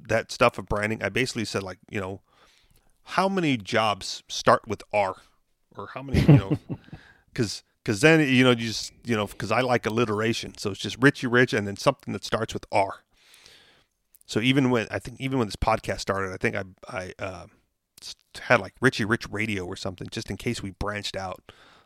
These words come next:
Speaker 1: Like, that's a thing as well. And then other funny names.
Speaker 2: What are the
Speaker 1: Anywho.
Speaker 2: three R-, what are the three R's? Resentment,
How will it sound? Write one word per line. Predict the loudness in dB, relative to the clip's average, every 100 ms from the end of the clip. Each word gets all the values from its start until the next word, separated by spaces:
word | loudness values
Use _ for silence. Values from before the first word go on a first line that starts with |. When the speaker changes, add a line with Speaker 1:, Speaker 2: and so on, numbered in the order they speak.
| -12
Speaker 1:
Like, | -6 0
that's | 0 0
a | -8
thing | -8 -8 -10 -16 -20 _ _ -16
as | -12 -6
well. | -4 -4 -8 _ _ _ _ -18 -18 _ _ -20 -20 -20 _ _ _ -18
And | -16
then | -6
other | -4 -4
funny | -6 -6 -6
names. | -12 -16 -18 -12 -10 -10 -14 -20 -20 -20 _ -20 _ _ _ _ _ 6
Speaker 2:
What | 10
are | 10
the | 10 6
Speaker 1:
Anywho. |
Speaker 2:
three | 0 -2
R-, | -2 -4 -6
what | -6 -2 -2
are |
the | -2 -4
three | -2 0
R's? | 0 0 -2 -8 -16 -16
Resentment, | -6 -6 -4 -4 -4 -2 -2